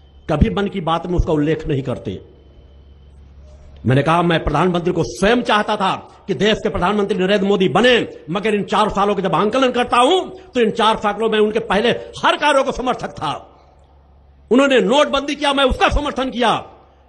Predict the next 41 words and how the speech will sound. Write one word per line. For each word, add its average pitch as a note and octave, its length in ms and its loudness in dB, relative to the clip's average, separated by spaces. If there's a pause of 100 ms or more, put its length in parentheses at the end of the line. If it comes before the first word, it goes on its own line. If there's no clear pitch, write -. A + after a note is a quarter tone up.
(160)
मगर A3+ 360 0
आज C4 240 2
समर्थक A3+ 420 -4
नहीं E3 160 -4
हूं। B2+ 140 -4 (360)
मैंने F#3 160 0
चार G#3+ 280 2
सालों A3 260 0
का A3 100 0
कार्यकाल G#3 540 -2
देख A3+ 220 -2
लिया, D4+ 240 2 (300)
वो G#3+ 140 0
एक B3 220 4
महत्वाकांक्षी A3+ 800 -2
प्रधानमंत्री F3+ 600 -2
है, A#2+ 160 -6 (300)
सिर्फ G4+ 300 2
अपना C4 280 0
सम्मान C#4 580 2
चाहते A#3+ 440 -4
हैं D3+ 160 -8 (720)
और F#3+ 80 -2
जो G#3 100 2
प्रधानमंत्री A3+ 540 0
के G#3+ 80 0
पद G#3 220 -4
पर A3 100 0
बैठेगा C#4 460 0 (320)
वह A3 80 -2
कुछ - 300 -8
तो D4 80 0
कार्य B3+ 240 0
करेगा D#4 300 -2
ही, A3 160 0 (1800)
क्योंकि A#3 220 -2
अगला G3+ 300 -2
चुनाव F#3 300 -2
उन्हें F#3 200 4
जीतना C#3+ 340 -6
है। E2+ 180 -10